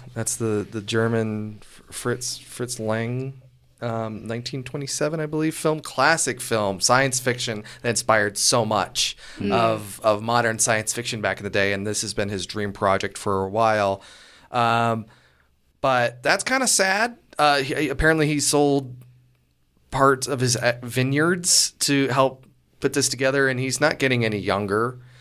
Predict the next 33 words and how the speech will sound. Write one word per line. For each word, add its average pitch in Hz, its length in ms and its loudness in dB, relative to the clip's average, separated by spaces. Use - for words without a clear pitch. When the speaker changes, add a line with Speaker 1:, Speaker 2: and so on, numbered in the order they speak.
Speaker 2:
Yeah. 202 580 2
Speaker 1:
Um, 123 160 0
the 139 100 -2
article 160 680 2
that 131 220 4
this 127 140 0
comes 131 280 2
from 113 300 0
basically 113 300 0
said, 110 280 2
"Yeah, 117 200 6
this 117 180 2
isn't 98 220 -6
the 87 80 -10
first - 260 -18
time. 50 220 -16
Like, 62 280 -16
he's - 200 -12
had 80 280 -12
production 85 380 -8
issues 87 220 -8
all 92 120 -2
the 90 60 -2
way 87 40 -6
back, 82 240 -8
like, 90 140 -12
Apocalypse 101 600 -4
Now, 87 300 -4
trying 95 200 -6
to 98 40 -6
get 95 200 -6
stuff - 320 -4
done." 85 380 -6